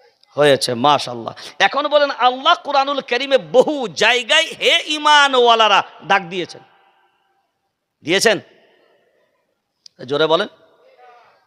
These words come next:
দিয়েছেন। এবার এই যে ঈমানওয়ালা ডাক দিলেন, আল্লাহ সম-, এমন অধিকাংশ জায়গা আছে যেখানে সবাইকে না ডেকে শুধু ঈমানওয়ালাদেরকে ডাকলেন। এখন বলেন,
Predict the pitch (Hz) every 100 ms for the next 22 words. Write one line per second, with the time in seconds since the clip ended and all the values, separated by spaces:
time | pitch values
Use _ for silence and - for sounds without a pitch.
0 | - 165 208 233 175 - _ _ _ -
1 | 208 233 285 381 330 370 311 294 294 285
2 | 226 220 285 226 196 208 160 302 403 381
3 | 202 - - - 220 240 294 - - 262
4 | 285 285 214 247 - 285 403 403 311 302
5 | 330 302 285 - 240 233 220 208 190 254
6 | 240 233 226 - 202 214 370 392 302 247
7 | 233 226 233 226 240 240 214 214 214 214
8 | 175 185 233 240 240 208 185 185 185 180
9 | - - - 202 - 359 359 302 277